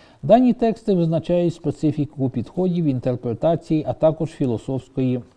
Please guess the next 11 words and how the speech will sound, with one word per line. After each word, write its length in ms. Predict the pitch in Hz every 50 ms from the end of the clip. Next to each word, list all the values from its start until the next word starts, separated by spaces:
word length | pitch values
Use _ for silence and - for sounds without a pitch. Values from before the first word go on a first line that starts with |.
| _
мови, 380 | - 127 131 123 113 107 107 107
термінології. 920 | - 131 123 123 123 131 127 127 120 120 110 95 98 92 95 - - 98 - _ _ _ _ - - - - - _ _ _ _ _
Четверте. 720 | - - 165 - 180 180 165 131 117 104 - - 98 92 117 - - - - -
Особлива 500 | 147 135 - 165 156 190 233 262 240 220
термінологія, 1120 | - - 202 196 185 185 185 180 180 165 151 131 123 113 113 117 113 117 113 110 110 107 - - - 120
яка 380 | 117 120 139 131 - - 160 156
стає 380 | 156 - - 151 151 165 170
важливим 520 | 151 147 147 131 135 160 185 190 185 185 160
комунікаційним 920 | - - 143 143 147 143 131 - - - - - 156 143 135 131 127 120 113
засобом 600 | 127 156 175 165 - 185 170 160 165 156 143 127
для, 360 | 123 135 135 139 143 143